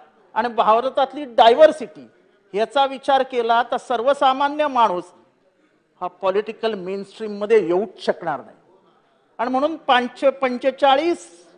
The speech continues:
मतदारसंघाचं प्रतिनिधित्व लोकसभेत न्यायचं, सर्वसामान्य माणसाला अधिकार मिळेल असं बसायचं, बघायचं आणि सर्वसामान्य माणूस मेनस्ट्रीममध्ये येईल याचं लक्ष द्यायचं. या बिलात नेमकं उलटं घडतंय.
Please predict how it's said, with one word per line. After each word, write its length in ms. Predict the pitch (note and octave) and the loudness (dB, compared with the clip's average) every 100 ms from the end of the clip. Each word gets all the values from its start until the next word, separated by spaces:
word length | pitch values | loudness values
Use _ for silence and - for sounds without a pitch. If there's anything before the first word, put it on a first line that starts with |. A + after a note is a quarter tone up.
| - | -12
मतदारसंघाचं 960 | G#3+ A#3+ C4+ C4+ B3+ A#3+ A#3+ C4 C4 | -10 2 4 4 2 -4 2 4 4
प्रतिनिधित्व 840 | C4 B3 A3+ B3+ B3+ A#3+ C4 C#4 C#4 | -2 -4 -10 -8 -12 -12 -8 -2 0
लोकसभेत 560 | A#3+ A#3+ - C4+ D4 C#4+ | 0 -2 0 2 4 2
न्यायचं, 360 | B3+ F#3+ F#3 A3+ - - _ _ | -2 -4 -4 -6 -8 -20 _ _
सर्वसामान्य 760 | A#3 A#3 C4 D4 C4 C#4 D4 D4+ | -2 0 0 2 2 2 0 -2
माणसाला 480 | C4+ B3+ C#4 C4+ | -4 -4 0 2
अधिकार 400 | B3 A3+ B3+ C#4 | 2 0 0 0
मिळेल 260 | C4+ C4+ C#4+ | 2 0 0
असं 220 | C4+ C4+ | 0 -2
बसायचं, 600 | B3 A#3 - G#3+ F#3+ F#3 | -2 -2 -2 -2 -4 -10
बघायचं 440 | E3+ F3+ F#3 F#3 B3 - _ - | -4 -2 -2 -4 -10 -12 _ -12
आणि 120 | A3+ | -4
सर्वसामान्य 800 | A#3+ A#3+ C4+ C4+ C4 D4 D4+ D#4+ | -2 0 0 0 2 0 0 0
माणूस 320 | D4 D4+ D#4 | 0 -4 -6
मेनस्ट्रीममध्ये 880 | G#3+ A#3+ A#3+ - E4+ E4+ D#4+ D#4 D4+ | -8 -8 -8 -10 -8 -2 0 2 2
येईल 140 | C#4+ | 2
याचं 200 | B3 A#3+ | 0 -2
लक्ष 220 | G#3 - | -6 -6
द्यायचं. 340 | F3+ D#3 - B2+ _ _ _ _ _ - | -10 -12 -16 -20 _ _ _ _ _ -6
या 120 | C#4+ | -4
बिलात 220 | B3+ C#4 D4+ | -2 -6 -6
नेमकं 300 | D4 D4 D4+ | -10 -12 -10
उलटं 300 | C4 C4+ D4 | -10 -4 -4
घडतंय. 300 | E3+ - A2+ | -4 -12 -20